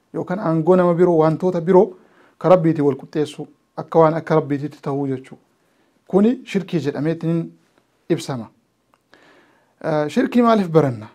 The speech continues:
Shirkii maaliif beeyna? Yaani namoonni gariin waa'ee shirkii maal nu godha? Waa'ee tawxiidaa nutti himtan hin gaha.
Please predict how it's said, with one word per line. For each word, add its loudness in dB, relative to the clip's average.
Shirkii -8
maaliif -6
beeyna? -6
Yaani -10
namoonni -2
gariin -2
waa'ee 0
shirkii -10
maal -2
nu -4
godha? -12
Waa'ee -8
tawxiidaa -10
nutti -12
himtan -12
hin -8
gaha. -18